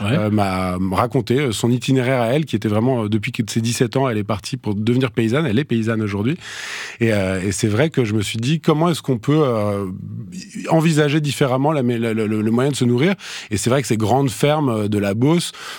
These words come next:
Speaker 2: me parlent pas vraiment. On sait les dégâts que fait l'agro-industrie.
Speaker 1: Mm.
Speaker 2: Il y a, euh, cent mille fermes qui ont, qui, qui, qui ont encore disparu, euh, ces dix dernières années. C'est jusqu'à catastrophique.
Speaker 1: Et vous montrez d'ailleurs souvent que ces fermes, en fait, là, d-, d'agriculture qu'on dit conventionnelle,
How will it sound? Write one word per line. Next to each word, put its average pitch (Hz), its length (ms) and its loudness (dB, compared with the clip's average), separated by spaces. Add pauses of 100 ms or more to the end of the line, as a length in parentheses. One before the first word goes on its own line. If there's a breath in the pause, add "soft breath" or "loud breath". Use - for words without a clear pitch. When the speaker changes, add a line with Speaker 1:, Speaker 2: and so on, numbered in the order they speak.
(120)
Speaker 2:
me 104 120 2
parlent 117 200 2
pas 135 160 0
vraiment. 123 340 2
On 147 100 0
sait 131 280 2
les 104 260 -2
dégâts 120 640 2
que 107 120 -2
fait 127 140 0
l'agro-industrie. 110 800 2
Speaker 1:
Mm. 113 60 -2 (300 loud breath)
Speaker 2:
Il 104 60 -4
y 104 40 0
a, 107 60 0
euh, 101 140 -2
cent 110 180 -2
mille 117 160 0
fermes 131 260 -2
qui 110 80 -6
ont, 101 180 -2
qui, 98 180 -8
qui, 101 160 -2
qui - 80 -6
ont 104 60 0
encore 107 240 -2
disparu, 107 420 -2
euh, 101 120 -2
ces 107 120 -10
dix 107 120 0
dernières 107 340 0
années. 143 180 0
C'est 110 200 -2
jusqu'à 104 260 -2
catastrophique. 107 600 -2 (180 loud breath)
Speaker 1:
Et 139 60 2
vous 131 120 4
montrez 143 260 2
d'ailleurs 127 160 2
souvent 143 300 2
que 110 200 0
ces 101 180 -2
fermes, 131 240 2
en 104 80 0
fait, 113 240 -2
là, 127 200 2
d-, 101 140 -2
d'agriculture 113 540 0
qu'on 135 140 4
dit 139 100 2
conventionnelle, 120 640 2